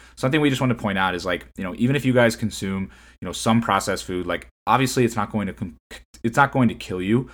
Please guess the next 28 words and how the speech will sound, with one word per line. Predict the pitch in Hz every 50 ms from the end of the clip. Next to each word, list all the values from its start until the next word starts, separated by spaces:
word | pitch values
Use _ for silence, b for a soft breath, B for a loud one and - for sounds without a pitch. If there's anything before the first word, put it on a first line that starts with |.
| B B B B B
but | - 110 107 107 - -
it's | 107 113 -
that | - 120 117
compound | - - 107 104 107 117 104 92
effect. | 90 - - 87 73 - - - - - -
It's | - 92 - -
that | 113 104 104 - - _ _ -
over | 113 120 120 117 120 113
time, | - - 110 107 107 104 98 95 85 b b b b b
you | - 98
know, | 95
consuming, | - - 104 - - - 117 113 110 110 104 101 98 98
you | -
know, | 98 98
the | 90 90
same | - - 113 107 104 104
protein | - 98 98 92 - - 92 87
bar | 87 85 82 85
day | - 104 101 98 92
after | 87 85 - - 95
day | 80 101 98 95
after | 85 85 - -
day. | 85 82 95 90 82
We | 82 92 101
wanna | 104 123 135
make | 143 139 127
sure | 123 - - 123 120 117
that, | 104 104 98 98 98